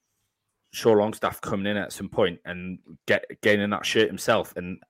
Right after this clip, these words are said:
then having to kind of wait, so someone else having to wait in the wings for their opportunity. So there's, there's definitely, if, if, if he's backs himself and, and thinks he belongs at this level, then there's, there's nothing. I, I, I don't see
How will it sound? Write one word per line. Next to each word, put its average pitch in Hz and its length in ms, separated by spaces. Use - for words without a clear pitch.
then 95 240
having 98 300
to 90 80
kind 101 240
of 87 80
wait, 98 260
so - 180
someone 101 240
else 101 140
having 104 160
to 95 40
wait 101 200
in 98 80
the 104 80
wings 110 280
for - 140
their 101 180
opportunity. 120 540
So 107 360
there's, 110 160
there's 107 200
definitely, 110 640
if, 104 220
if, - 180
if - 120
he's 170 360
backs 123 240
himself 87 560
and, 87 220
and 92 160
thinks 113 260
he 107 60
belongs 98 360
at - 60
this - 160
level, 82 360
then 98 200
there's, 95 160
there's 95 240
nothing. 110 560
I, 98 60
I, - 160
I 87 100
don't 113 180
see 104 440